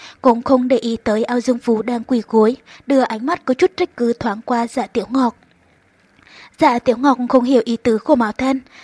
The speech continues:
ha ha cười nói, "Hôm nay Ngọc Nhi tình cờ gặp được nhị tàu ở trên đường nên cùng tàu ái tới đây. Mẫu Phi, nhị tàu hành lễ với người kia."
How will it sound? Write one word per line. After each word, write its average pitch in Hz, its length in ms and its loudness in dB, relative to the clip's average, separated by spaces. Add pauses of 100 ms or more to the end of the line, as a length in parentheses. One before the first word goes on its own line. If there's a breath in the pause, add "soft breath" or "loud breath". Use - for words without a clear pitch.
ha 277 140 -2
ha 254 220 -2
cười 254 220 0
nói, 220 300 -2 (440 loud breath)
"Hôm 285 180 4
nay 262 200 0
Ngọc 254 220 -2
Nhi 254 180 0
tình 254 200 -4
cờ 226 220 -2
gặp 220 200 -4
được 233 220 0
nhị 233 180 -6
tàu 214 180 0
ở 214 120 -6
trên 233 220 -4
đường 240 220 2
nên 240 200 -2
cùng 214 240 -2
tàu 196 200 -4
ái 202 160 -8
tới 226 160 -6
đây. 269 240 -2 (440 loud breath)
Mẫu 277 140 4
Phi, 330 260 0 (180)
nhị 277 120 0
tàu 233 220 -2
hành 214 280 -8
lễ 214 240 -4
với 208 100 -6
người 277 180 0
kia." 247 300 0